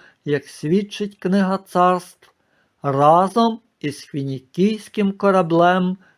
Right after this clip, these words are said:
царя Хірама. Отож у часи Соломона Кіпр міг називатися Фарсисом чи Тартесом,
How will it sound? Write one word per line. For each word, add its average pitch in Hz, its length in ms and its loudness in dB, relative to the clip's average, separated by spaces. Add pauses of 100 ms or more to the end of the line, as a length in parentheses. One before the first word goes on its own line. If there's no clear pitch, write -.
(120)
царя 139 560 -4
Хірама. 180 720 -2 (600)
Отож 202 380 0
у 202 60 -4
часи 208 400 -2
Соломона 170 840 0 (100)
Кіпр 196 560 -2
міг 147 400 -4
називатися 151 1040 -2 (120)
Фарсисом 156 1040 -2 (260)
чи 165 180 -6
Тартесом, 156 1160 0